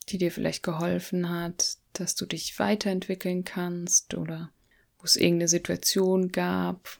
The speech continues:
wo du viel Glück hattest. Also überleg dir da mal eine Situation,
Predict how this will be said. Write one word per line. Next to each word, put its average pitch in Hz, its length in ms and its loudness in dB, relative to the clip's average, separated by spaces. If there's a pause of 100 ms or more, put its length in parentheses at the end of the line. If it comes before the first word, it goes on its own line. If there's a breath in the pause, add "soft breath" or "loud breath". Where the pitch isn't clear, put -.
(100)
wo 185 80 -2
du 170 100 -4
viel 180 260 -4
Glück 208 440 6
hattest. 185 920 -2 (680)
Also 185 160 -2
überleg 180 500 8
dir 233 240 6
da 214 160 4
mal 214 180 6
eine 208 520 6
Situation, 202 1000 2